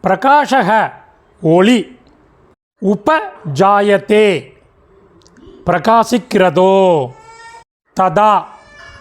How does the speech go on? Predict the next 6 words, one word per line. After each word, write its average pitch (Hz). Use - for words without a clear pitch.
அப்போது. 185
சத்வம், 226
சத்வகுணம். 196
விவிருத்தம், 220
ஓங்கி 269
உள்ளது. 185